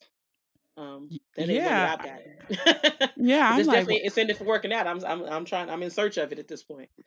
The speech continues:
Speaker 1: <laughs>
Speaker 2: <laughs> Well, I, I, yeah, I definitely learned something there. I was like, I had a few of them. I, yeah, a few of them lists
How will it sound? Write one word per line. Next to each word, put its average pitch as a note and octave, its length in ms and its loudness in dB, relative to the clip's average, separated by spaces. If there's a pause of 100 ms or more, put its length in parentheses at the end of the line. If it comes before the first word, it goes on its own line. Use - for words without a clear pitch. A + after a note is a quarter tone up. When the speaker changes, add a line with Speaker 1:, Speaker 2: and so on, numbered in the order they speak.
(340)
Speaker 1:
<laughs> A#3 280 0
Speaker 2:
<laughs> - 3000 0
Well, D#3+ 420 6
I, F#3 200 4
I, F3+ 180 6
yeah, F#3+ 280 6
I F#3 80 8
definitely F#3+ 400 2
learned F3 260 2
something F3 340 0
there. D#3+ 380 -2 (320)
I - 80 -2
was D#3+ 100 2
like, D3+ 160 2
I E3 160 6
had F#3+ 180 6
a F#3 40 6
few G#3 260 2
of F3 80 2
them. D#3+ 320 4
I, D3 380 4 (640)
yeah, F3 380 2
a - 40 0
few F#3 220 0
of F#3 80 2
them F#3 140 -2
lists F3+ 520 -4